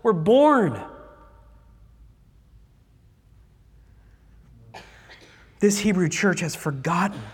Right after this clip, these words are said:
these things. Look at our second point. Look at the divine evidence.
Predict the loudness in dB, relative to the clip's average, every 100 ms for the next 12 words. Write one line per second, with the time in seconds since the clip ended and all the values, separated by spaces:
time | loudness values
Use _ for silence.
0 | -20 -20 -20 -20 -20 -20 _ _ _ _
1 | _ _ -16 -14 -12 -10 -10 -12 -14 -16
2 | -18 -20 -20 -20 -18 -8 -2 0 0 -2
3 | -4 -6 -8 -8 -16 -20 -20 -20 -20 -20
4 | -20 -10 -6 -4 -4 -4 -2 0 2 2
5 | 0 -4 -10 -20 -20 -20 _ _ _ _
6 | _ _ _ -2 0 -2 -6 -10 -16 -16